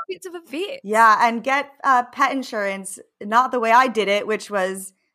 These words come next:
Speaker 2: a day after it happened <laughs> because I was like, "Oh, I should have had that a long time ago."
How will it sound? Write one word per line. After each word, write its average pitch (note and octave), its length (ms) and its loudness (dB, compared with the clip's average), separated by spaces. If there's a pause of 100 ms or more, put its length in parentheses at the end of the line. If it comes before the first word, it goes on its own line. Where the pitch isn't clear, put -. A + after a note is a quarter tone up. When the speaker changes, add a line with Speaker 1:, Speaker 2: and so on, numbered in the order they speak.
(140)
Speaker 2:
a G3 120 -2
day A#3+ 240 2
after B3+ 360 4
it F3+ 140 4
happened B3+ 560 2 (120)
<laughs> - 140 0
because C#4+ 440 4
I A#3+ 160 6
was A#3 180 -2
like, A3 320 0
"Oh, A3 180 2
I G3+ 140 2
should A#3 220 -10
have G#3+ 80 -8
had F#3+ 220 2
that F3+ 200 2
a F3+ 80 -4
long G3+ 340 2
time A#3 260 2 (100)
ago." D#4+ 1800 0